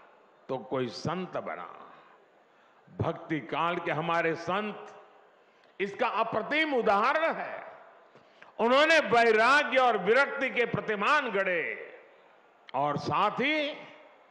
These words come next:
हमारे भारत को भी गढ़ा। अब पूरे भारत को देखिए, दक्षिण में आलवार संत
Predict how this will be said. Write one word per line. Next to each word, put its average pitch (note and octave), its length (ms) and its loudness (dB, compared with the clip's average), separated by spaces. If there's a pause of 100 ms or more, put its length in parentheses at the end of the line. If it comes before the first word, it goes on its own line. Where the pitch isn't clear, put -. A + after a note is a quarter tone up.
(500)
हमारे B2+ 540 0
भारत A#2+ 760 -4
को B2 160 0
भी A#2 200 -4
गढ़ा। G#2 800 -8 (1500)
अब G#2 100 -6
पूरे F3 460 -2
भारत E3 540 -4
को F3+ 120 -4
देखिए, F3+ 720 -8 (720)
दक्षिण G3 480 -2
में A3 500 -2 (880)
आलवार D3 540 0
संत E3 600 -4